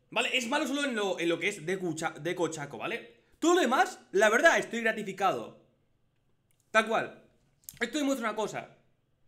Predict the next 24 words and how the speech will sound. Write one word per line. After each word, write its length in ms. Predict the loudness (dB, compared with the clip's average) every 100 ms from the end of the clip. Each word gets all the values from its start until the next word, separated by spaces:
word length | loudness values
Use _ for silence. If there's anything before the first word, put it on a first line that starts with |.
| _ _
Si 240 | -8 -4 0
Horikoshi 540 | 0 0 0 2 0
hubiese 220 | -2 -6
querido, 440 | -8 -8 -8 -10 -10 -20 _ _ -10
¿vale? 360 | -6 -6 -8 -8
Y 100 | -6
es 40 |
lo 60 | -4
que 60 |
más 80 | -4
me 80 | -4
cabrea, 360 | -6 -8 -12 -16 _
podría 280 | 2 4 6
haber 100 | 2
hecho 120 | 0
un 40 | -2
buen 160 | -2
final. 380 | -4 -8 -10 -14 _ _ _ _ _ _ _ _
Un 120 | -6 0
buen 140 | 2
epílogo, 460 | 2 2 2 2 0
mejor 260 | -4 -4
dicho. 320 | -6 -6 -10 -12 -8
Sería, 220 | -4